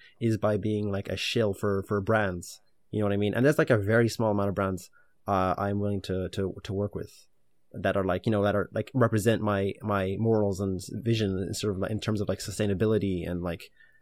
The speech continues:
you know, environmentalism and stuff like that, and just being, like, responsible. So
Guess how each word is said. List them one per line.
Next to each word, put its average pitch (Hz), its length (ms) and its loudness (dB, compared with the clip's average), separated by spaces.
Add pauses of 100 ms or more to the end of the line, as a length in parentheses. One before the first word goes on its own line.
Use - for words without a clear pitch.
(180)
you 107 80 -4
know, 98 140 0
environmentalism 104 540 4
and 95 100 -2
stuff 92 160 -6
like 95 80 -6
that, 92 140 -2
and 87 100 -4
just 92 160 -10
being, 104 200 -2
like, 98 140 -2
responsible. 90 640 -2
So 87 340 -6